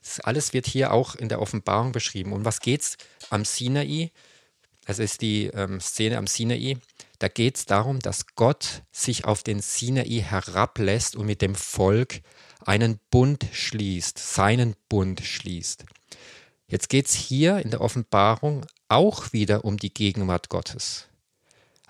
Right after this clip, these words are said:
Auch steigt Gott wieder herunter, also das würde ich jetzt damit in Verbindung bringen, wieder herunter zu seinen Menschen.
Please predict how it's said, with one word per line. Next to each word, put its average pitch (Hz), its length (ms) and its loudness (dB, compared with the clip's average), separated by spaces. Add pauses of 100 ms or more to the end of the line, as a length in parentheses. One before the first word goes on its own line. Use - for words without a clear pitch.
Auch 165 500 4
steigt - 720 0
Gott - 360 -2
wieder 110 260 -2
herunter, 98 1120 0
also 98 200 -6 (160)
das - 300 -10
würde 101 180 -6
ich - 180 -8
jetzt - 240 -6
damit 95 220 -4
in 101 200 -6
Verbindung 117 440 0
bringen, 117 240 0 (240)
wieder 110 240 2
herunter 113 720 2 (840)
zu 139 500 4
seinen 107 640 2
Menschen. 98 640 0